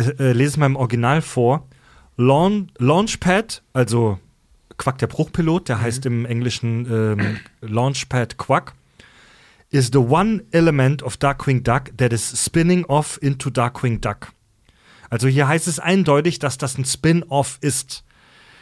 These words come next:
Speaker 1: Dass diese eine Figur in die andere Serie reinkommt. Ist ein etwas schwammiger Beweis. Aber es ist dann nirgendwo die Rede davon, dass das an einem parallelen Universum steht. So,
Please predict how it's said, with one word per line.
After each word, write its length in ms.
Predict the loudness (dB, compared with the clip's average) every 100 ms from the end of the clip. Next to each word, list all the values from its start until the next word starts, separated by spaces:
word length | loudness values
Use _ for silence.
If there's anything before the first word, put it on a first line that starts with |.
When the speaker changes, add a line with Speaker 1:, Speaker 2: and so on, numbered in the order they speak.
| _ -4
Speaker 1:
Dass 280 | -2 -4
diese 260 | -4 -2 0
eine 220 | 2 2
Figur 500 | 2 -2 2 2 2
in 120 | 2
die 100 | -2 -2
andere 280 | -2 0 0
Serie 420 | 0 0 0 0
reinkommt. 520 | -2 -2 -2 -2 -4 -10 -20 -20 -20 -20 _ -8
Ist 200 | -6 -4
ein 100 | -4
etwas 320 | -2 -2 -2
schwammiger 420 | 0 0 2 0
Beweis. 680 | -2 0 0 2 0 -4 -10 _ -8 -8 -8 -10 -12 -16 -20 -20 -20 -20 -10 -2
Aber 180 | 0 2
es 80 |
ist 160 | 0 0
dann 140 | 2
nirgendwo 420 | 4 4 2 0 0
die 120 | 0
Rede 280 | 0 0 -2
davon, 320 | -2 0 0
dass 100 | 0
das 180 | 0 0
an 100 | 0
einem 80 |
parallelen 500 | 0 2 4 4 4
Universum 480 | 2 2 2 0 -2
steht. 360 | -6 -8 -8 -2
So, 240 | 0 0